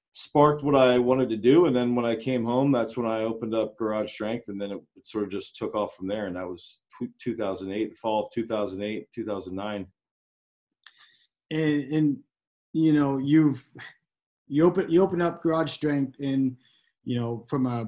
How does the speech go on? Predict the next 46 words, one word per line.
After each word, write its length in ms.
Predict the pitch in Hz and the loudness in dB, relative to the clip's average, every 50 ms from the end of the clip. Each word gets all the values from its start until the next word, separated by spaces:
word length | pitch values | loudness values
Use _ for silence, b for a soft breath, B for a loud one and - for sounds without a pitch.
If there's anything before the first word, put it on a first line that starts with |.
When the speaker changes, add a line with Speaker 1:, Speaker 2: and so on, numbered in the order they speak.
| - - | -6 -4
Speaker 2:
background 600 | 170 165 170 165 - 160 156 156 151 147 147 143 | -2 -2 -2 -2 -2 -2 0 0 2 2 2 2
in 140 | 139 135 127 | 0 0 -2
track 240 | - 156 151 - | -2 -4 -6 -4
and 140 | - 127 123 | -6 -10 -4
field, 280 | - 160 156 151 139 131 | 0 2 2 2 4 2
you 140 | 135 127 120 | 0 0 -2
found 380 | - - 147 147 151 151 147 | -2 -4 -2 0 2 2 2
yourself 400 | 143 123 - 156 147 139 120 - - | 2 0 0 -2 -2 -2 -4 -8 -6
coaching, 680 | - 147 151 143 - 156 147 143 139 139 139 135 127 - _ _ _ - | -2 -2 -2 0 0 -2 0 0 2 0 0 0 -2 -6 _ _ _ -4
you 120 | 147 139 | -2 -2
know, 140 | 131 127 127 | -2 -2 -4
at 80 | 123 | -4
an 160 | 127 123 123 127 | -4 -2 -2 0
elite 280 | 131 139 156 156 143 | 2 4 4 4 4
level, 560 | 147 139 143 139 131 135 139 131 127 - - - - | 4 2 2 0 0 -2 -2 -2 -4 -6 -10 -6 -2
elite 300 | 165 180 202 175 165 170 | 0 2 2 2 2 2
level, 300 | 170 170 160 156 156 147 | 2 2 4 4 4 2
not 340 | 147 156 156 156 - - | 4 2 2 0 -2 -2
just 240 | - 151 - - - | -4 -4 -4 -2 -2
in 200 | 139 123 120 117 | -2 0 0 0
one 220 | 117 135 151 160 160 | 0 0 0 0 0
sport, 460 | 160 - - 139 131 123 120 117 - | -2 -2 -4 -2 -2 -2 -2 -4 -8
but 140 | - 120 120 | -10 -6 -2
now, 440 | 127 131 131 127 127 123 123 120 123 _ _ _ _ _ _ _ _ - | -2 -2 0 -2 -2 -2 -4 -6 -10 _ _ _ _ _ _ _ _ -12
um, 400 | - 120 117 117 117 117 113 123 _ - | -8 -6 -4 -4 -4 -4 -6 -6 _ -6
two. 600 | - - 233 233 220 202 180 165 170 175 175 - - 143 | 6 8 8 10 10 8 8 8 6 6 2 -4 -4 -2
And 120 | 139 143 | 0 2
now 140 | 143 147 151 | 2 2 2
you 100 | 151 143 | 2 2
said 220 | - 160 147 135 131 | 2 0 -2 -2 0
you've, 180 | 143 139 127 131 | 0 -2 -2 0
you've 200 | 143 139 127 123 | -2 -4 -4 -2
coached, 340 | - 160 151 139 - - _ _ _ _ | -2 -2 -2 -2 -4 -12 _ _ _ _
you 140 | 156 139 131 | -6 -6 -6
know, 60 | 117 113 | -6 -6
athletes 440 | 131 135 143 - 143 135 123 123 - | -6 -6 -6 -2 -2 -2 -2 -2 -2
in, 180 | 123 117 104 123 | -4 -4 -2 -4
in 140 | 120 120 - | -6 -6 -4
four 220 | - 160 151 147 | 0 2 2 2
different 320 | 131 147 147 151 147 131 127 | 2 0 0 0 -2 -2 -2
sports 360 | - - 135 131 120 123 - | -4 -6 -6 -6 -6 -8 -6
to 100 | - 127 | -6 -4
a 40 | 120 | -4
world 280 | 120 127 127 123 120 | -2 -2 -4 -4 -6
championship 500 | - - 135 135 131 127 120 - 131 123 - | -6 -6 -4 -4 -4 -4 -4 -6 -8 -8 -6
level. 420 | 123 120 120 117 117 117 - _ | -6 -6 -4 -6 -6 -8 -8 _